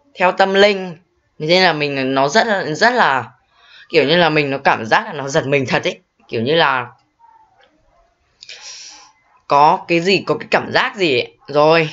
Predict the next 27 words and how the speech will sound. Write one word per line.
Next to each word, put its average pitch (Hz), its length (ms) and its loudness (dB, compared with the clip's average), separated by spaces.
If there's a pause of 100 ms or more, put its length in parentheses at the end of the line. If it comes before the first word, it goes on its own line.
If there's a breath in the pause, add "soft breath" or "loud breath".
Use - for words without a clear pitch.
(120)
chúng 127 140 -14
ta 147 120 0
cùng 143 100 -6
let's 131 180 0
go 139 180 -4
tiếp. 202 140 2
Vẫn 196 180 0
còn 151 240 0
à? 120 280 -2
Sao 151 120 -8
không 170 140 -6
cho 160 140 2
hết 208 180 0
luôn 185 180 2
đi? 170 100 2
Mình 151 140 -2
sợ 123 180 2
lắm 127 200 2
rồi. 180 160 0 (1500)
Mời 147 280 2
các 185 240 -2
bạn 175 360 0
nhìn 151 260 -2
kỹ 165 200 2
vào 180 240 4
giữa 170 400 0
tâm. 226 640 2